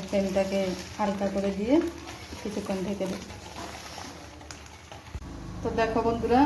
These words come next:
আমার পাতুরিটা অনেকটাই হয়ে এসছে। আর একটু জলটা শুকিয়ে, ঝোলটা একটু শুকাবে,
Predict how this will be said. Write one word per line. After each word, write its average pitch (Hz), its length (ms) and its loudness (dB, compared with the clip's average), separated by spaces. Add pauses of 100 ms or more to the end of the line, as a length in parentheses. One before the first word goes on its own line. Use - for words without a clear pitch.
(180)
আমার 208 280 0 (560)
পাতুরিটা 214 560 0 (380)
অনেকটাই 208 540 0
হয়ে 202 180 2 (100)
এসছে। 269 240 2 (1040)
আর 202 180 0
একটু 214 200 -2 (640)
জলটা 208 400 4
শুকিয়ে, 214 340 -2 (380)
ঝোলটা 214 280 2 (200)
একটু - 240 -10
শুকাবে, 220 340 4